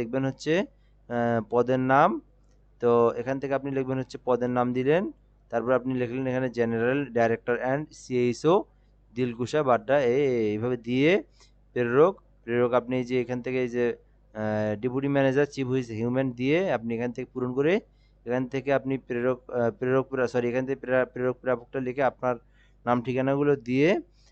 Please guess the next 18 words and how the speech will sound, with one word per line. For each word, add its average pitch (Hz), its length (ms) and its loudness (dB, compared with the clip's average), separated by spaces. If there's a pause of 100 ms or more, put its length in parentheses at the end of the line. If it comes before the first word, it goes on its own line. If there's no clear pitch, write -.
(120)
আপনি 117 300 -4
কিন্তু 123 180 -4 (120)
আপনার 123 280 -2
নাম, 127 80 4 (120)
মোবাইল 131 260 4
নাম্বার 143 260 4
নিচে 120 240 -4
দিবেন, 143 240 -2
দিয়ে 120 260 -2
কিন্তু 127 180 -6
আপনি 131 200 -4 (580)
পাঠাতে 110 240 -2
পারবেন, 95 240 -4
ঠিক 156 140 0
আছে? 147 140 -6 (120)
প্রেরক, 120 340 2
এই 117 80 0
যে 113 40 -2